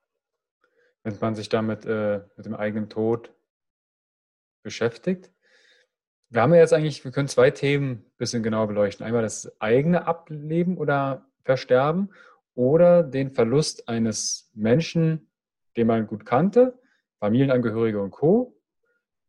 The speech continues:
Ähm, ich würde erstmal das Zweite thematisieren.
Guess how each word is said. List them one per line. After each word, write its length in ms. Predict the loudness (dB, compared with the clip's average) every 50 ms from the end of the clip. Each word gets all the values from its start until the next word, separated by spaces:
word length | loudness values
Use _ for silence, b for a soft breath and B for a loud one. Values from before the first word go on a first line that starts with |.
| _
Ähm, 520 | 4 6 6 6 6 4 2 -2 -4 -8 -12 _ _ _ _ _ _ _ _ _ _ _ -20 _ _ _ _ _ _ _ _ _ _ _ _ _ _ _
ich 160 | -14 -6 0
würde 140 | 2 2 2
erstmal 200 | 2 4 4 4
das 140 | 4 4 0
Zweite 560 | 0 4 4 4 6 4 4 4 2 0 0
thematisieren. 880 | -6 -6 -4 -4 -4 -6 -8 -14 -14 -10 -8 -4 -2 -2 -2 -4 -4